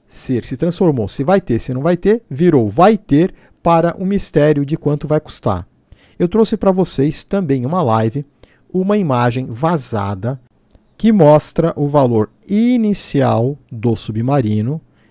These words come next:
e ainda as localizações aonde eles vão ficar estacionados. Esse valor de mais de sete milhões, por que que é um valor inicial? Porque quando você compra o submarino, talvez vai ter a opção pra você colocar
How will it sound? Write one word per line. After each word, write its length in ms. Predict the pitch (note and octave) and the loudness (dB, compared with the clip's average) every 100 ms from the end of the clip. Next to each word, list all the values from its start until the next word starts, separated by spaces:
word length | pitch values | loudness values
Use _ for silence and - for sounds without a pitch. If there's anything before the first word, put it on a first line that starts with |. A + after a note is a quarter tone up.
| _ | _
e 140 | E3 G#3 | 0 4
ainda 420 | F3 D#3+ F#3 - | 4 2 0 -2
as 240 | D3 D3+ | -2 -2
localizações 1120 | D3+ F3 A3+ A3 G3 F3+ F3+ - - C#3+ D#3 - | 0 0 2 2 0 0 -2 -2 -4 -4 -4 -6
aonde 320 | - E3 D3 | -4 -2 0
eles 120 | D#3 D#3 | -2 -2
vão 100 | E3 | -4
ficar 440 | C#3+ - C3+ D3 _ - | -6 -4 -4 -6 _ -4
estacionados. 1400 | D3+ F3 - - D3 D#3 - F3+ E3+ B2+ F#2 F2+ A#2+ - - _ _ _ | -2 -2 -8 -6 -2 -2 -2 -4 -2 0 -2 -6 -12 -18 -20 _ _ _
Esse 380 | A3 C4+ - G#3+ | 4 4 4 2
valor 460 | C#3+ A#2+ C3 G#2 - _ _ | 4 6 6 4 0 _ _
de 140 | A2 G#2+ | -6 -4
mais 300 | B2+ C3+ A#2 | 0 0 0
de 60 | |
sete 340 | - A#2 G#2+ G2 | -2 -4 -4 -4
milhões, 500 | G2+ B2+ G#2+ - - - | -2 0 -2 -6 -16 -6
por 140 | A3 | -4
que 140 | - | -2
que 100 | A3+ | -2
é 40 | A3+ | 0
um 60 | |
valor 320 | G3 E3+ E3 D#3 | 2 2 2 2
inicial? 580 | D3+ D3+ - A2+ F#2 - _ _ _ _ - | -2 -4 0 0 0 -6 _ _ _ _ -2
Porque 360 | A#3 - D3 | -2 2 2
quando 280 | - A3 A#3+ | 2 0 2
você 260 | G#3+ - E3+ | 2 0 -2
compra 380 | - A2+ C3 | 0 0 0
o 20 | - | -8
submarino, 540 | A2+ G#2+ A#2+ C3+ G#2+ - | -6 -4 -2 -2 -6 -6
talvez 520 | - F#3+ F#3 A#2+ D#3 D3+ | 0 2 2 2 0 0
vai 120 | F#3 | -2
ter 140 | - | 0
a 40 | D#3 | -2
opção 340 | - - D3+ | -2 -6 -4
pra 120 | - | -2
você 460 | D3+ D3+ - C#3 D3 _ _ | -2 -4 -4 -4 -4 _ _
colocar 720 | - D#3+ D#3+ - C3 B2 C#3 | -4 0 0 -2 -2 0 -2